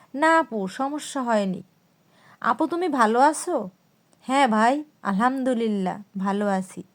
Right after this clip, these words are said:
"আচ্ছা, বাড়িতে সবাই ভালো আছে তো?" "জি, ভালো আছে।" "ভাই, তুই এখানে বস, আমি লেবুর শরবত নিয়ে আসতেছি।" "আপু, লাগবে না,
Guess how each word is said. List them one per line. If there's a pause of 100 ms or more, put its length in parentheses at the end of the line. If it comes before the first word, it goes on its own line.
(520)
"আচ্ছা,
বাড়িতে
সবাই
ভালো
আছে
তো?" (880)
"জি, (180)
ভালো
আছে।" (800)
"ভাই,
তুই
এখানে
বস, (320)
আমি
লেবুর
শরবত
নিয়ে
আসতেছি।" (1040)
"আপু,
লাগবে
না,